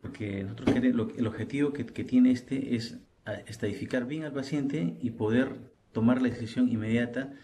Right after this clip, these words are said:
de si se le hace o no se le hace, eh, disección ganglionar o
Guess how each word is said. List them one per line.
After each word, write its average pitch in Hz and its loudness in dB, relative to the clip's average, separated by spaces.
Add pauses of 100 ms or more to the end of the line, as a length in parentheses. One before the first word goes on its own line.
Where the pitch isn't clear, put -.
(280)
de 110 -6
si 110 -8
se 104 -8
le 131 0
hace 175 -6
o 143 -6
no 147 -6
se 135 -10
le 135 -4
hace, 147 -10
eh, 104 -10
disección 101 -8
ganglionar 135 -2 (640)
o 143 -6